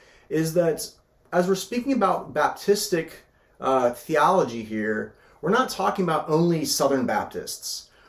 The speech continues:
We're talking about Baptistic theology, so that might mean a church that's just evangelical. It could mean a church from the, uh, Church of Christ, Christian Church. It could mean Southern Baptist,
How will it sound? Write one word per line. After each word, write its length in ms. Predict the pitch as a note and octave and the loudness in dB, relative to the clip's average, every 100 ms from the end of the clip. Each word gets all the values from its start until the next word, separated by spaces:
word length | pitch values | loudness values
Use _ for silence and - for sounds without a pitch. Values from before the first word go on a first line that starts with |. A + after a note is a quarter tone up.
| - | -10
We're 100 | D3 | -6
talking 360 | F3+ G#3+ A3 | -2 0 2
about 540 | F#3+ F3 D#3+ D3+ - - B2+ | 2 4 4 2 0 -6 -2
Baptistic 920 | C3 - - F#3+ - - G3+ G3 - _ _ _ _ | 0 0 2 2 4 4 4 2 -10 _ _ _ _
theology, 560 | E3 D3 D#3+ E3+ D#3+ | 0 2 4 2 2
so 140 | E3 F#3 | 0 2
that 80 | F3 | 2
might 280 | E3 D#3+ | 2 0
mean 340 | D#3 D#3 D#3 D#3 | -2 -4 -4 -4
a 120 | B2+ | -4
church 380 | B2 E3+ D#3 - | -4 -2 -2 2
that's 200 | C3 B2+ | 2 2
just 300 | C#3+ C3+ - | -2 -6 -4
evangelical. 1000 | B2 B2 A2 C#3+ D#3+ E3 D#3+ D3+ D3 C#3+ - - - | -4 -2 2 4 4 2 4 4 4 0 -10 -20 -2
It 160 | C3+ | -2
could 180 | - E3+ | 2 2
mean 300 | D#3+ D#3 D3+ | 2 -2 -2
a 180 | A#2+ A#2+ | -2 -2
church 300 | - D#3 C#3+ | -2 -2 -2
from 160 | - C3 | -4 -2
the, 220 | A#2+ A2+ | 0 0
uh, 160 | G#2 - | 0 -2
Church 220 | - D3+ | -6 -8
of 80 | G#2+ | -8
Christ, 600 | - F3 D3+ D3+ C#3+ - | -4 2 2 2 -2 -6
Christian 400 | - D#3 - D#3 | -6 -6 -6 -8
Church. 460 | - D3+ D3+ D3 C3+ | -6 -2 0 0 -4
It 80 | - | 0
could 240 | A3 E3+ | 0 2
mean 120 | F#3 | -2
Southern 280 | F#3+ F3 F3+ | 0 0 2
Baptist, 760 | E3 D#3+ D#3+ D#3+ D#3 - - | 2 2 0 -4 -4 -6 -12